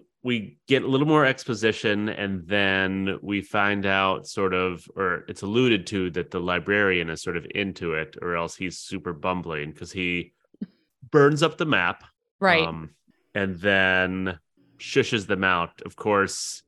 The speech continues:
Speaker 1: they figure out that they can get to Brendan Fraser, who might know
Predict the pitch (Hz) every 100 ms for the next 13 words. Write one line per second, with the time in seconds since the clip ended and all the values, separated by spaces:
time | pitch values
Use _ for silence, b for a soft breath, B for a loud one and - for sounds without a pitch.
0 | b _ - 87 95 95 95 87 107 92
1 | 101 92 92 92 92 92 92 92 - 90
2 | 80 90 87 85 120 110 104 95 87 87
3 | 87 82 82 82 76 82 80 78 76 76
4 | 76